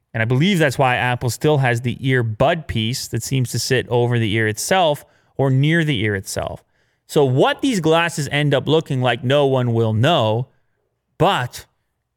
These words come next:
the most consolidated version of it is a small little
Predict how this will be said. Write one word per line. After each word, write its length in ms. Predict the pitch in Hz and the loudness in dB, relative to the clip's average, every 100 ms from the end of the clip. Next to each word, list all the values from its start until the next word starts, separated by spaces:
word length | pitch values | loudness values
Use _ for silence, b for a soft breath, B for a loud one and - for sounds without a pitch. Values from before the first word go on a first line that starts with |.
| - | -4
the 80 | 123 | 0
most 540 | 131 170 208 196 - | 2 2 2 -2 -4
consolidated 960 | 156 127 - 160 160 185 180 170 156 127 | -2 -2 -2 0 0 0 0 0 0 -2
version 520 | 110 139 214 202 139 | 0 2 0 0 0
of 160 | 110 | 0
it 220 | 110 113 - _ _ _ _ _ | 0 -4 -6 _ _ _ _ _
is 120 | 127 117 | -8 -6
a 40 | |
small 880 | - - 123 135 165 180 185 190 - _ _ _ - | -6 -2 0 2 2 2 0 -4 -10 _ _ _ -4
little 580 | 139 165 170 175 - | 0 2 2 0 -2